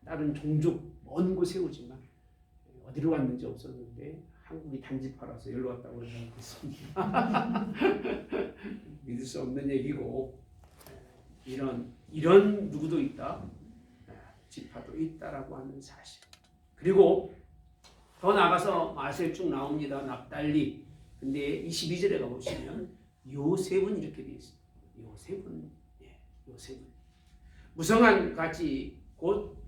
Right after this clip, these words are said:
샘 곁에 무성한 가지라"라고 설명합니다. 그러면서 이십사 절에 보니까 "요셉의 발은 도리어 굳세며 그의 팔은 힘이 있으니 이는 야곱의 전능자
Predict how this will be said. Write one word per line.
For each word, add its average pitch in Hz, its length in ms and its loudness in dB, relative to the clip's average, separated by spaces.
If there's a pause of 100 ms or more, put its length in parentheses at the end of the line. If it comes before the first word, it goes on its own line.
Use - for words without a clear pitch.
샘 208 380 -4
곁에 151 420 -2
무성한 151 500 0
가지라"라고 135 720 -2
설명합니다. - 760 -12 (760)
그러면서 131 720 -4 (720)
이십사 208 480 4
절에 240 220 2
보니까 - 640 -4 (300)
"요셉의 214 500 8
발은 202 480 -2
도리어 147 440 -2
굳세며 - 840 -4
그의 131 480 -4
팔은 214 640 -8
힘이 - 440 0
있으니 - 520 -6 (320)
이는 131 280 -2
야곱의 139 640 -2
전능자 151 880 -2